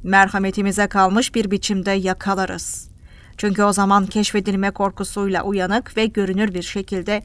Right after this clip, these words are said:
normal benliğine bürünemez." Artık söyleyecek daha fazla şey yoktu.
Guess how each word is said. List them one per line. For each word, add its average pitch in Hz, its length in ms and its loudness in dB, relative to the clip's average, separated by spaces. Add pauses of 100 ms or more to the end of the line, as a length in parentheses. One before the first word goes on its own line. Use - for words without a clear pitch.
(260)
normal 202 500 4
benliğine 180 600 -2
bürünemez." 175 760 -8 (2250)
Artık 220 380 0
söyleyecek 208 580 0
daha 202 160 2
fazla 190 360 -2
şey 190 260 -4
yoktu. 175 400 -10